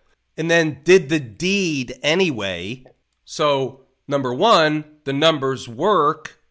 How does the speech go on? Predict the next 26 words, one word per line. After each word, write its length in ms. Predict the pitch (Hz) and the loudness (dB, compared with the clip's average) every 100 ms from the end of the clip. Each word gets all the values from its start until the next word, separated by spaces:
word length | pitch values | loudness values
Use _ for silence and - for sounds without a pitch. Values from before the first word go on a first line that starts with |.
| _ _ _ | _ _ _
Number 300 | 143 147 135 | -4 -2 -4
two, 540 | 139 - 214 226 180 175 | -6 -4 2 4 4 2
even 240 | 180 170 | 0 2
at 140 | 160 160 | 0 0
the 40 | |
same 380 | 139 165 151 139 | -2 0 0 -2
time 300 | 170 160 143 | 2 2 2
they 80 | 135 | 0
bounced 400 | 147 147 143 151 | 2 0 0 -4
in 80 | |
front, 320 | 147 180 180 160 | -2 2 2 2
we 100 | 151 | -4
still 300 | - 180 160 | -2 -2 0
had 240 | 160 151 | -2 -2
some 160 | 160 139 | -4 -4
participation 1300 | 156 143 170 - 131 135 180 202 - 139 127 123 - _ | -6 -4 -6 -6 -6 -2 0 0 -2 -2 -4 -6 -12 _
in 140 | 151 139 | -4 -2
the 60 | |
live 360 | 139 143 139 123 | 2 4 4 2
room 400 | 170 185 151 147 | 2 4 2 0
in 300 | 160 143 135 | -4 -2 0
Marriott. 520 | 180 175 131 98 92 | 2 2 0 -4 -4
Look 220 | 147 175 | -4 -2
at 120 | 143 | -2
that 240 | 151 185 - | 0 0 -2
rip 400 | 104 139 131 - | -2 0 0 -4